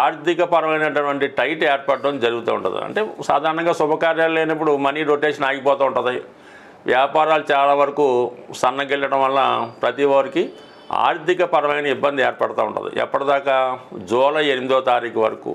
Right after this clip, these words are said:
అందువలన ఏంటంటే ఈ మనీ రొటేషన్ పెరగాలన్నా, వ్యక్తిగతంగా మీ యొక్క ఖర్చులు అదుపులో ఉండి మీకు ధనయోగం రావాలన్నా ఈ సమయంలో మనం కంపల్సరిగా గురుగ్రహానికి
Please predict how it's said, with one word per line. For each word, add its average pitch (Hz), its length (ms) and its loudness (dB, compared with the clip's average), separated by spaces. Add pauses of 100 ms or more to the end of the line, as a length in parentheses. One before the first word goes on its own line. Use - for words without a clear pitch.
(440)
అందువలన 160 420 0
ఏంటంటే 156 300 -2 (640)
ఈ 139 40 2 (120)
మనీ 143 200 0 (100)
రొటేషన్ 160 480 0
పెరగాలన్నా, 135 560 0 (340)
వ్యక్తిగతంగా 160 760 0 (320)
మీ 139 80 2 (100)
యొక్క 139 200 -2 (120)
ఖర్చులు 143 360 0 (100)
అదుపులో 131 340 2 (100)
ఉండి 143 180 0 (640)
మీకు 151 260 0 (140)
ధనయోగం 139 480 2 (100)
రావాలన్నా 127 420 0 (160)
ఈ - 20 4 (140)
సమయంలో 147 520 2 (180)
మనం 131 180 0 (400)
కంపల్సరిగా 123 640 0 (640)
గురుగ్రహానికి 143 880 0